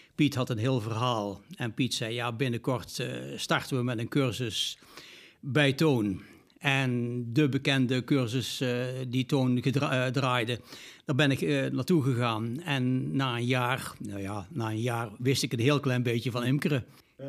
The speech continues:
Speaker 2: is Toon dan ook meteen een inspiratiebron voor jou binnen de vereniging?
Speaker 1: Eh, ja, ja,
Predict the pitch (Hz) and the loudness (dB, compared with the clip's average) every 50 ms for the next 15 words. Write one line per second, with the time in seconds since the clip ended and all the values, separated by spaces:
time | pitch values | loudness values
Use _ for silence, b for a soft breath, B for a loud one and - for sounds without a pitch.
0 | 139 139 139 139 135 - 180 170 165 160 156 147 135 151 139 139 143 135 156 147 | -12 -10 -12 -12 -10 -6 -4 -4 -2 0 0 0 0 0 2 2 2 4 6 6
1 | 139 139 131 143 139 123 - - 131 117 139 156 156 - - 156 147 143 156 156 | 6 6 6 4 2 2 4 2 2 2 2 0 0 -2 -2 0 2 4 4 4
2 | 147 127 147 147 143 143 147 151 143 147 151 151 143 139 127 131 135 135 147 151 | 4 2 4 4 4 4 4 2 4 2 4 4 2 2 0 0 0 0 2 2
3 | 156 151 143 160 156 156 151 - - - 165 156 147 143 135 135 135 135 - - | 2 2 0 0 -2 -6 -10 -12 -14 -18 -16 -16 -16 -16 -16 -18 -18 -20 -20 -20
4 | _ 123 123 117 | _ _ -20 -20